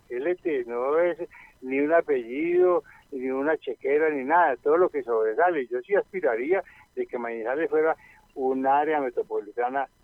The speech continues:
de élite, porque estamos queriendo entender que élite es todo lo que no, lo, lo, lo que hay que rechazar.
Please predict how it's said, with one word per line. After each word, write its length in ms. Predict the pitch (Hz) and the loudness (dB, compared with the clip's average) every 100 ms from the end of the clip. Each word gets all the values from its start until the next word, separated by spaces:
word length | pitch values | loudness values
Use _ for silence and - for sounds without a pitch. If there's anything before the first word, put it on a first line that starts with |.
| - | -6
de 200 | 110 147 | 0 0
élite, 360 | 165 - - - _ _ _ _ - | -2 -6 -14 -18 _ _ _ _ -2
porque 300 | 135 - 180 | -2 0 -2
estamos 480 | - 160 156 170 - - _ _ _ - | 0 0 0 -2 -4 -16 _ _ _ -8
queriendo 720 | 123 120 139 143 160 160 165 | -6 -4 -4 2 4 4 2
entender 760 | 160 156 - 170 160 156 160 - _ _ _ _ - | 0 -2 -2 -2 4 4 4 0 _ _ _ _ -2
que 420 | 165 185 160 156 | 2 2 2 0
élite 460 | 160 185 160 143 143 | 0 -2 2 2 2
es 100 | - | -2
todo 240 | - 170 175 | 4 4 6
lo 120 | 151 | 2
que 200 | - 123 | -2 -6
no, 460 | 120 135 156 165 147 | -2 -2 0 -2 -2
lo, 220 | 131 - _ _ _ | -4 -4 _ _ _
lo, 240 | 127 131 135 | -8 -6 -4
lo 140 | 123 | -4
que 160 | - 131 | -2 -2
hay 100 | 127 | -2
que 320 | 170 165 160 | -2 0 2
rechazar. 720 | 175 160 135 120 165 190 | 0 0 -2 2 4 4